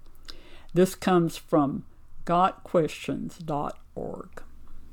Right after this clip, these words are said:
Naomi was very concerned about finding a home for Ruth where she would be provided for. She told Ruth to go to the threshing floor where Boaz would be working,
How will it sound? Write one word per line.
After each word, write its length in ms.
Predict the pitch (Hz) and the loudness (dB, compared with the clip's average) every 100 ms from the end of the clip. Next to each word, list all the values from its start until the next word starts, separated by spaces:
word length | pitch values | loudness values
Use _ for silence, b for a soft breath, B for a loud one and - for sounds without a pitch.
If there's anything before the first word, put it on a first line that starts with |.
| - - - - - - B B B B B | -10 -8 -8 -8 -8 -10 B B B B B
Naomi 920 | 175 190 202 214 277 240 165 165 180 - | 2 6 8 8 8 8 6 4 2 -2
was 320 | 170 185 165 | 0 0 0
very 420 | 170 175 214 240 | 2 4 6 6
concerned 640 | 240 233 214 - 185 165 156 | 2 2 2 2 4 4 4
about 320 | 151 147 - | 2 0 0
finding 400 | 175 165 160 147 | 4 6 6 4
a 80 | 147 | 2
home 380 | 180 170 160 160 | 2 2 2 0
for 180 | 143 | -4
Ruth 540 | 143 143 127 127 - - | -2 0 0 -2 -8 -4
where 160 | 185 170 | 2 2
she 260 | - 190 | 4 4
would 220 | 170 160 | 4 4
be 160 | 147 143 | 2 0
provided 640 | - 156 135 156 156 143 - | 0 -4 2 4 4 2 -2
for. 400 | - 55 - - - B B B B B | -4 -2 -4 -10 -14 B B B B B
She 220 | - 214 | 2 2
told 400 | - 233 262 254 | 6 8 8 8
Ruth 380 | 170 151 147 - | 6 4 2 -4
to 100 | 180 | -6
go 420 | 156 151 143 147 - | 0 2 2 0 -2
to 200 | - 220 | -2 0
the 160 | 247 262 | 2 0
threshing 720 | - 262 247 302 - - 156 - | 0 4 6 4 2 -2 -2 -4
floor 500 | - - - - - B B B B | -10 -8 -8 -10 -12 B B B B
where 140 | 175 | 4
Boaz 680 | 175 175 208 202 170 165 160 | 6 6 8 10 8 4 0
would 220 | 170 156 143 | -2 -2 0
be 160 | 143 | -2
working, 720 | 160 185 220 220 - - - | 0 2 2 2 -2 -4 -6